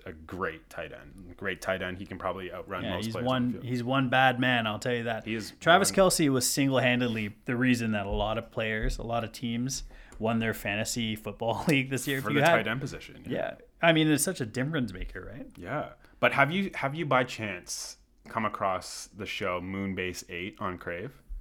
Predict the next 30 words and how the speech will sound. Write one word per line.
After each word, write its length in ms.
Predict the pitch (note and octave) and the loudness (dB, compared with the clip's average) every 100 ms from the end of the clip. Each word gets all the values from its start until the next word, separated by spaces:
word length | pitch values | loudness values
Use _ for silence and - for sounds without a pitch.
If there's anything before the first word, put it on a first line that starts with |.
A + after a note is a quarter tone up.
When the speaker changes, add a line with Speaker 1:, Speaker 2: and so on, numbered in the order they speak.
| - | -6
Speaker 2:
No. 340 | B2+ B2+ A2+ - - | -2 -2 -2 -8 -2
Speaker 1:
Because 220 | B2+ C#3 | 2 2
Travis 320 | - D#3+ D3+ | 6 6 6
Kelce 320 | C#3 B2 A#2+ | 2 2 0
is 360 | G#2 G#2+ F#2+ - - _ - | -4 -4 -6 -12 -16 _ -4
in 300 | G#2+ G2+ D#2+ | -2 -2 -2
that 220 | F2 D#2+ | -4 -4
show. 360 | - D#2 - - | -8 -12 -12 -8
Speaker 2:
Is 140 | A#2+ D3 | -4 2
he? 200 | D3 G2+ | 2 0
Speaker 1:
He 160 | - C3 | 4 6
is 100 | B2+ | 6
actually 720 | A2+ A#2 - B2 A#2 A2+ - | 6 4 4 -2 0 -2 -2
an 160 | G#2 G#2 | -4 0
actor 360 | G2+ G2 - G2 | 0 0 -2 -2
<laughs> 220 | A2+ - | -2 0
in 120 | E3 B2 D3 | 0 2 2
that 120 | C3 | 4
Speaker 2:
He 60 | C#3 | 6
acts 220 | D3 - | 6 6
in 40 | A2+ | 6
Speaker 1:
show. 40 | |
Speaker 2:
that 160 | D3+ C#3+ | 6 4
show? 340 | D#3 F#3+ C#4 - | 2 2 -2 -4
Speaker 1:
He 120 | A2+ | 0
acts 300 | A2 A#2 - | 8 8 6
in 80 | A#2 | 0
that 180 | A2 G2 | 2 2
show. 300 | - G2 E2 - - | 0 -2 -4 -8 -4
And 260 | A#2+ B2 | 4 4